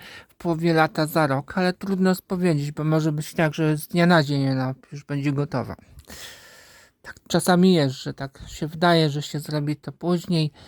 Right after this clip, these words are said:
a przychodzi taki moment po prostu i samoistnie po prostu wszystko jest gotowe z, w ciągu jednego dnia.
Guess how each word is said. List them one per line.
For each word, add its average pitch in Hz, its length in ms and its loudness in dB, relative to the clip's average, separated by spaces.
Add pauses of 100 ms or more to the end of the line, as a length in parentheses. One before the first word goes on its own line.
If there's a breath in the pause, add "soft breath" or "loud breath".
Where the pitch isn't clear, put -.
(220 loud breath)
a 214 100 -4
przychodzi 202 440 4
taki 185 320 -2
moment 170 400 4
po - 120 -16
prostu - 460 -8
i 160 60 -4
samoistnie 156 720 0
po - 120 -18
prostu 135 520 -6 (340 soft breath)
wszystko - 400 0
jest 139 140 2
gotowe 143 480 0
z, - 180 -12
w - 80 -20
ciągu 151 400 0
jednego 147 420 2
dnia. 120 320 -4